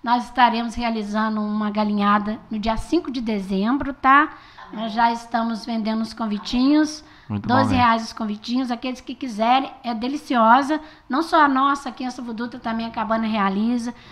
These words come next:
Speaker 1: São uns eventos que a gente faz pra arrecadar fundos pra ajudar. Igual a casa, minha casa lá é uma casa grande, que tá em obra ainda, e a gente tá em construção, reformando, né? Porque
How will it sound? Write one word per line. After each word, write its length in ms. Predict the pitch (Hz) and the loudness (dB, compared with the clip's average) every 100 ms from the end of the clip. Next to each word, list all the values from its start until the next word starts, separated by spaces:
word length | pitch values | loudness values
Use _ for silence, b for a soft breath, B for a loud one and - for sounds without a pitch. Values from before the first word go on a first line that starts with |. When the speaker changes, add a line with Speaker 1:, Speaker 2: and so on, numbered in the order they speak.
| B | B
Speaker 1:
São 760 | - 294 320 330 339 294 294 294 | -2 2 2 2 0 -2 0 0
uns 180 | 269 254 | 0 -2
eventos 320 | 269 262 262 | -2 -2 -2
que 80 | 277 | -4
a 40 | |
gente 220 | 254 262 247 | -4 -6 -8
faz 420 | - 277 269 240 | 0 2 2 -2
pra 200 | - 269 | -4 -2
arrecadar 460 | 285 302 311 285 294 | 0 2 2 4 2
fundos 280 | 277 277 | 0 -4
pra 140 | - 294 | -2 -2
ajudar. 380 | 285 269 269 269 B B B | 0 2 2 2 B B B
Igual 160 | - 247 | 4 6
a 60 | 247 | 6
casa, 420 | - 247 254 254 | 4 0 0 0
minha 160 | 240 247 | -2 0
casa 300 | 247 240 226 | 2 2 2
lá 80 | 233 | 2
é 60 | |
uma 120 | 240 | 2
casa 240 | 240 226 233 | 2 0 0
grande, 640 | 196 214 220 240 240 226 - b b - | 2 4 6 6 4 0 -6 b b -10
que 500 | 233 240 240 233 220 | -4 0 0 0 2
tá 120 | 240 | 2
em 100 | 233 | 6
obra 320 | 226 226 214 | 8 10 8
ainda, 560 | 214 220 247 262 240 247 B B B - | 6 6 6 6 2 -4 B B B -10
e 140 | 226 | -4
a 80 | 233 | -2
gente 320 | 214 240 - | -2 -2 -4
tá 200 | - 240 | 2 2
em 80 | 240 | 2
construção, 760 | 233 247 - 220 - 233 247 233 | -2 -6 -6 -8 0 2 2 0
reformando, 680 | 214 311 370 285 294 330 302 | 0 4 6 8 6 6 4
né? 160 | 302 | 4
Porque 400 | 294 285 302 285 | 2 0 2 0